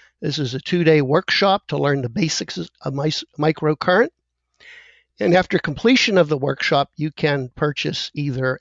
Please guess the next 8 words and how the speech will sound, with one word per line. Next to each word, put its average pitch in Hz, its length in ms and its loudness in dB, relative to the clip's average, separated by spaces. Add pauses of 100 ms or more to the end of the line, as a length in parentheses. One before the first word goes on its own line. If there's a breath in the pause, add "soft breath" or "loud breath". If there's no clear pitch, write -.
a 120 120 -8
three, 170 640 0
five, 143 480 0
or 131 80 -10
ten 143 280 -8
program 131 560 -4
microcurrent - 720 -8
machine. 170 500 0